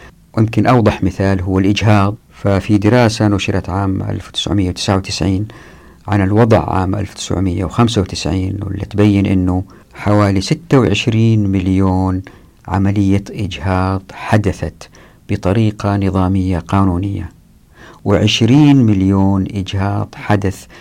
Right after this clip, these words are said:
بطريقة لا قانونية في الدول التي لا تبيح الإجهاض، وأنه مجموع الإجهاض هو كان خمسة وثلاثين لكل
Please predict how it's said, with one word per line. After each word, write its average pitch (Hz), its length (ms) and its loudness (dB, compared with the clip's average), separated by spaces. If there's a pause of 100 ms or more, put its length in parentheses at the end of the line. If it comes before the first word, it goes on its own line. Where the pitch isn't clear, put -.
(180)
بطريقة 104 800 -2
لا 120 200 4
قانونية 90 640 -2
في 85 120 -8
الدول 92 400 -2
التي 90 320 -4
لا 104 120 4
تبيح - 320 -6
الإجهاض، 95 460 -8 (480)
وأنه 117 260 4
مجموع 98 440 2
الإجهاض 98 540 -4
هو 92 180 -4
كان 92 260 -4 (360)
خمسة 131 500 2
وثلاثين 101 920 -2
لكل 92 420 -2